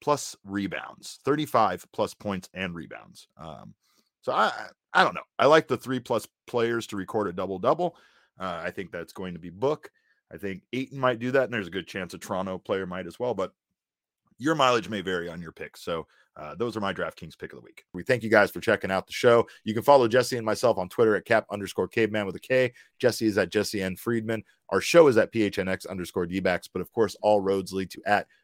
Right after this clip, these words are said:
P H N X underscore sports on Instagram, Twitter, and Facebook. Make sure to sign up, uh, on your favorite audio podcasting app. That way you don't miss any of our content coming out.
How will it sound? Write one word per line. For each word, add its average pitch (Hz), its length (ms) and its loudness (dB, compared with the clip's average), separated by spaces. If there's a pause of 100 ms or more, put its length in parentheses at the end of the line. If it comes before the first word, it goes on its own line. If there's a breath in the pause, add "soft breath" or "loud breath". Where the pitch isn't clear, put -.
(120)
P 156 140 2
H 120 180 4
N 92 120 -2
X 85 280 -4
underscore 101 480 -2
sports - 460 4
on 85 160 -8 (120)
Instagram, 110 480 -4
Twitter, 95 340 0
and 85 140 -8
Facebook. - 380 -10 (320 soft breath)
Make 120 180 0
sure 120 240 2
to 110 220 0
sign 117 260 2
up, 113 200 2 (260)
uh, 82 160 -2
on - 120 4
your 92 100 -4
favorite 156 360 6
audio 113 280 6
podcasting 104 640 0
app. 123 160 0
That - 160 -2
way 135 100 2
you 107 80 0
don't 98 160 2
miss 82 240 -10
any 135 220 0
of 92 100 0
our 87 140 0
content 85 460 -6
coming 85 200 -8
out. 113 200 -2